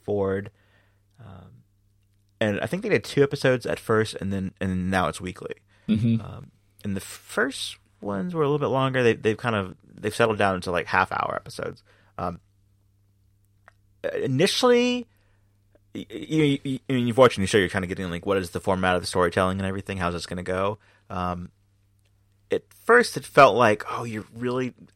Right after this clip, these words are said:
Speaker 1: and maybe because I know about the Ted Lasso connection, it's like you're really trying to take the template for Ted Lasso and then change up the setting for it. Um, you know,
Speaker 2: Change the
Speaker 1: change
Speaker 2: o-, change the occupation.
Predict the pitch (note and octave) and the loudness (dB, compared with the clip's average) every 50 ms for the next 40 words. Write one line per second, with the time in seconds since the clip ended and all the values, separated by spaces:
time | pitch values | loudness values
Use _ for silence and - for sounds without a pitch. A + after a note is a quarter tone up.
0 | B2+ A#2+ - B2+ B2 B2 C3 C#3 C#3 C3+ A2 - - - A2+ G#2+ A2+ A#2+ A#2+ B2 | -4 -2 -2 -2 0 2 2 2 2 2 0 -2 -2 0 2 2 4 4 2 2
1 | B2 C3 B2 - C#3 D3 C#3 B2 C3 C#3 C#3 - C#3+ - - D3 C#3 D3 - - | 0 0 0 0 -2 -2 -2 0 0 -2 -2 -2 -4 -6 -4 -4 -4 -4 -4 -8
2 | D#3 D#3 D#3 D3+ _ _ _ _ _ - - A2+ G2 - _ _ _ _ A2+ A#2+ | -10 -10 -10 -12 _ _ _ _ _ -6 -4 -4 -4 -6 _ _ _ _ -6 -6
3 | A#2 G#2+ G#2+ G#2 G#2+ A2+ A2+ A2 A2 G#2+ G#2+ - - - A2+ G#2 G2+ G2+ G2+ G2+ | -4 -4 -6 -4 -2 0 0 2 0 0 -2 -6 -2 2 4 4 4 4 2 0
4 | G2+ G2+ G#2 E2+ D#2 - - - A2 F#2+ F2+ F2+ F2 F2+ F#2+ F#2 - - _ _ | 0 -2 -4 -6 -8 -8 -6 -4 -2 -2 -2 -2 -4 -6 -8 -10 -12 -16 _ _
5 | _ _ _ _ _ _ _ _ _ _ - - - G#2+ G2+ G2 - G#2 - - | _ _ _ _ _ _ _ _ _ _ -10 -2 0 2 2 2 -2 -8 -8 -6
6 | G#2 F#2 - G2+ E2 - - F#2+ - G2+ G2 F2+ F#2 E2+ E2+ F2 - - G2+ F#2 | -6 -6 -4 -6 -6 -4 -6 -2 0 0 2 2 2 2 0 0 0 -2 -2 -2
7 | E2+ F#2 F#2 F#2 F2 F2 F2 - - - G2+ F#2+ F2+ F2+ F2 F#2 F2 E2 E2+ - | -2 -4 -6 -6 -8 -8 -8 -4 -2 -2 0 0 -2 -4 -4 -2 -2 -2 -2 -4
8 | _ _ _ _ _ _ _ _ _ - F2+ - - - F2 D2+ - E2+ E2+ F2+ | _ _ _ _ _ _ _ _ _ -14 -10 -4 0 0 0 0 0 -4 -10 -12
9 | - - - - - - - - - _ _ _ _ _ _ _ - D#2+ D#2+ F2 | -10 -10 -8 -8 -8 -8 -10 -12 -14 _ _ _ _ _ _ _ -10 -10 -10 -10
10 | F#2 - - - - F2+ - - C#3 B2+ A#2 A#2 B2 A#2 A2+ B2 C3+ - - - | -12 -14 -18 -18 -10 2 6 8 8 8 8 10 10 12 12 12 10 6 2 0
11 | - - C3+ C3 A#2 A#2+ A#2 A#2+ - - - - B2+ A2+ G#2 - - E2 D#2 | 4 6 8 8 8 8 6 6 6 2 0 4 4 6 6 4 2 0 0